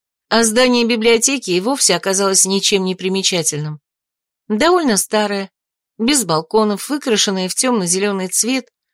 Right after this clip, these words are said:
оно не шло ни в какое сравнение со стоявшим рядом с ним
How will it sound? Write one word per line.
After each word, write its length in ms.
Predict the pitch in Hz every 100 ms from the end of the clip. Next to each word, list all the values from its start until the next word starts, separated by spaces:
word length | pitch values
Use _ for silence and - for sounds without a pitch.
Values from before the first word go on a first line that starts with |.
| _ _ _
оно 260 | 233 240 247
не 120 | 247
шло 240 | 240 269
ни 120 | 262 247
в 60 |
какое 360 | 214 214 247 233
сравнение 640 | 220 220 233 277 233 170
со 160 | 170 180
стоявшим 580 | - 208 247 226 220 208
рядом 300 | 233 202 185
с 160 | -
ним 240 | 240 254